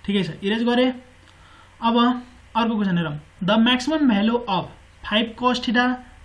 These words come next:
plus three cos theta plus pi by three plus three। यो गर्नुहोस् त,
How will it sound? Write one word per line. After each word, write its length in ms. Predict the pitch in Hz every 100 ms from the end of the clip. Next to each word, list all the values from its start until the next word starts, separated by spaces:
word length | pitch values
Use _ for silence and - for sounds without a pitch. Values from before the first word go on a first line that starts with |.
| -
plus 260 | 196 196 180
three 220 | - 254
cos 420 | 254 - 214 240
theta 280 | - 220 220 220
plus 220 | 202 196
pi 220 | - 208
by 20 |
three 500 | 214 208 - 233 226 214 - -
plus 200 | 185 202
three। 400 | - - - 156 - - - - - - - - -
यो 200 | 202 226
गर्नुहोस् 400 | 202 185 175 -
त, 180 | 202